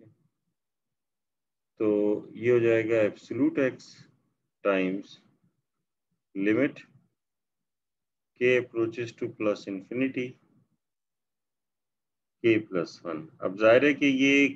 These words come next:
k की value जब plus infinity का approach करेगी तो result ये plus infinity आ जाएगा, ठीक है। All values of x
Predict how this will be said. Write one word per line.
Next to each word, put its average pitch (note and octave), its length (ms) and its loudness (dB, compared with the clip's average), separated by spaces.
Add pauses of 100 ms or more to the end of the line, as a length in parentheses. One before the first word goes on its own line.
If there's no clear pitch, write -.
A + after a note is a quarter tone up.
(160)
k B2+ 220 4
की C3+ 140 0
value C3 300 2
जब B2 260 -4
plus C3 280 2
infinity B2+ 420 -6
का B2+ 100 0
approach C3 340 -2
करेगी G#2+ 400 -2 (600)
तो A2+ 60 0
result A2+ 400 2
ये A#2 100 -2 (120)
plus G#2+ 240 0
infinity F#2+ 520 -6
आ D#2 80 -4
जाएगा, D2+ 400 -12 (800)
ठीक B2+ 120 -12
है। D#3 80 -12 (1200)
All D#3 300 10
values D3+ 440 8
of C#3 120 -4 (100)
x - 220 -6